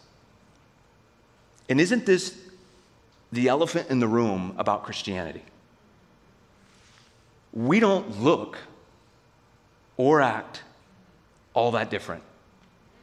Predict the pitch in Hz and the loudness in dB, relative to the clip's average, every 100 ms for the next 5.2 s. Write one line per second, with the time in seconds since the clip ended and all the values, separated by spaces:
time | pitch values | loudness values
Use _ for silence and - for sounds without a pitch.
0 | - _ _ - _ - - _ _ _ | -20 _ _ -20 _ -20 -20 _ _ _
1 | _ _ _ _ _ _ _ _ _ _ | _ _ _ _ _ _ _ _ _ _
2 | _ _ - 127 156 175 143 123 120 160 | _ _ -2 -2 0 0 2 4 4 2
3 | 151 147 147 135 127 123 123 123 131 - | 2 0 0 2 4 4 2 0 -4 -2
4 | 117 95 - 123 127 117 - 101 95 90 | -2 -2 -4 -2 0 -2 -4 -6 -4 -6
5 | 92 | -8